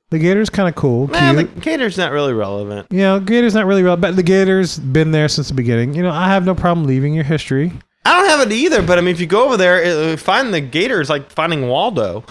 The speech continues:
Speaker 1: Yeah,
Speaker 2: I
Speaker 1: that's
Speaker 2: mean,
Speaker 1: true.
Speaker 2: y-, you have to look to notice it. I mean, I
Speaker 1: Yeah.
Speaker 2: know there's that one little house where he sneezes.
Speaker 1: Yes,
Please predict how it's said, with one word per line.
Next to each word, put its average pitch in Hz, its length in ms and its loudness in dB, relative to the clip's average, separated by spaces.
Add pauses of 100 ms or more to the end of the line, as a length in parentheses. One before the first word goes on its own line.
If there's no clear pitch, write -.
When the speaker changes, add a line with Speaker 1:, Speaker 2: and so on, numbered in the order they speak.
(120)
Speaker 1:
Yeah, 175 180 4
Speaker 2:
I 165 40 2
Speaker 1:
that's 185 100 4
Speaker 2:
mean, 190 80 0
Speaker 1:
true. 131 160 2
Speaker 2:
y-, - 20 -4 (160)
you 196 280 0
have 208 260 0
to 180 80 -4
look 165 380 -2
to 170 100 -2
notice 202 460 -2
it. 104 180 -4
I 139 80 -4
mean, 147 240 -2
I 151 60 2
Speaker 1:
Yeah. - 20 2
Speaker 2:
know 185 160 0
there's 190 180 0
that 170 160 0
one 170 220 0
little 160 140 0
house 175 300 -2
where 147 80 -4
he 139 140 -6
sneezes. 156 760 -8
Speaker 1:
Yes, 135 400 2